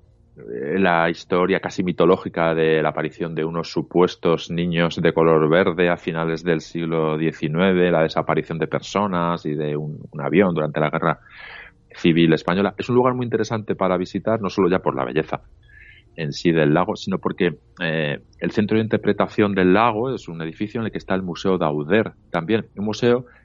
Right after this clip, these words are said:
que tiene un gabinete de curiosidades, eh, de tal,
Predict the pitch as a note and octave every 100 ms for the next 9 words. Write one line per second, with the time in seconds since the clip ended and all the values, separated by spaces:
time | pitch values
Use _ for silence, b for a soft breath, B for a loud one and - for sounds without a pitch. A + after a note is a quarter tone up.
0 | b G2 G2+ A2 A2 G2+ G2 G#2+ G2 E2+
1 | - E2 D#2+ - D2+ F2+ G#2+ G2 A2 -
2 | _ b b b F2+ E2+ D#2+ D#2 D#2 D#2+
3 | D#2+ D#2 D#2 F2+ -